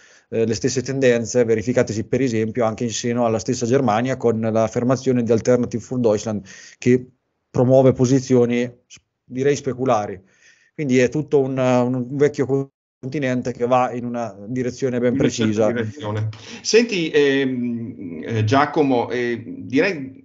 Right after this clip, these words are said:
Speaker 2: che s-, è bene notare che forse il principale candidato in Germania era quel Franz Timmermans, no? Già vicepresidente
Speaker 1: <laughs>
Speaker 2: della Commissione europea e commissario europeo per il clima e la transizione verde, proprio in Europa, no? Un,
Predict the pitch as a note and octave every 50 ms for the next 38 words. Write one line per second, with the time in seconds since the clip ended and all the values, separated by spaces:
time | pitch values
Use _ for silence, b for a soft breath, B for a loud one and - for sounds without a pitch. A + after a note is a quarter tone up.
0 | _ _ - - A#2+ A#2 A2 - - - - - - - G#2+ F#2 A#2 A2+ A2+ C#3
1 | E3 F#3 E3 D#3 C3+ B2+ C3 - C3+ C#3 D3+ E3+ F3+ F3 D3 A2+ - - C3+ C#3
2 | D3 D3 - - D#3 F3 - - D#3 B2+ A2+ - D3 D3+ C#3 - - B2+ A2 -
3 | C#3 D#3 F3 E3+ D#3+ D3 - B2+ A#2 A2+ A#2+ B2+ C3+ C#3+ C3 C#3 C#3 - D3+ B2+
4 | A#2+ C#3+ E3 C#3+ B2+ B2 D3+ E3+ D3+ C3+ C3+ C3 C3+ A#2+ A2 G#2+ C3 C3+ C#3+ D3+
5 | C#3 - D3 - - B2+ B2+ C3+ E3+ E3+ C#3+ B2 A2+ A2 A2 A2 G#2+ A#2+ A#2 A2+
6 | C#3+ D#3 C3 C3+ C3 C3+ C3+ C3+ - A2 B2+ B2 - C3+ B2+ C#3 D3+ D3 D3 B2
7 | A2+ B2 B2 A#2+ A#2+ A#2+ A#2+ B2 B2+ B2+ A2+ G#2+ D#3+ D3 C3 C3 D#3+ E3 E3 -
8 | C3+ B2+ C3 D3+ D#3+ E3+ E3 E3 B B B B B B B D#3+ E3+ E3+ F3 F3
9 | E3 D3+ - - F3 F3 E3+ D#3 E3 E3 E3 D3 D3 E3+ D#3 D#3+ C#3+ C#3+ E3+ D#3+
10 | - - C3+ C3 C#3 D3 D3+ D3+ D#3 D#3+ - - A#2 C3+ D3 C#3+ B2 A#2+ B2+ C3
11 | - B2+ B2+ B2 B2 A2+ A2 A#2 B2+ C3 C#3 B2+ A2 A2 A2+ A2+ A#2+ A#2 A#2 A#2
12 | B2+ B2+ B2+ A#2+ - - _ _ - - A2+ A2+ C3+ B2 A#2 B2 C3 C3 B2 A#2+
13 | A2 A2+ A#2+ A#2+ B2 B2+ G#2+ G#2+ B2 D3+ E3 D3+ B2 B2+ C3 C3 C3+ C#3 C3+ C3
14 | B2+ A#2+ A2+